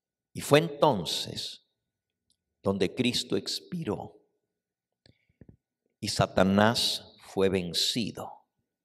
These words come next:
Y fue vencido porque Cristo murió victorioso sin jamás haber pecado. Al él morir como victorioso sobre Satanás,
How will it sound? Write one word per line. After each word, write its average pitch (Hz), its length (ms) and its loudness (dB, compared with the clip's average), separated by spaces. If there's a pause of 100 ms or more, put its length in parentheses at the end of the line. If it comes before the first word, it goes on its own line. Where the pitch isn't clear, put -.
(760)
Y 101 120 -16
fue 135 200 2
vencido 113 880 0 (1120)
porque 92 480 -4
Cristo 113 500 -2
murió 98 440 -2
victorioso 98 840 -2
sin 113 340 -6
jamás 92 520 -8
haber 82 340 -4
pecado. - 640 -8 (2250)
Al 92 180 2
él 214 280 8
morir 147 580 4
como 101 300 6
victorioso 98 880 4
sobre 95 340 0
Satanás, 113 640 -2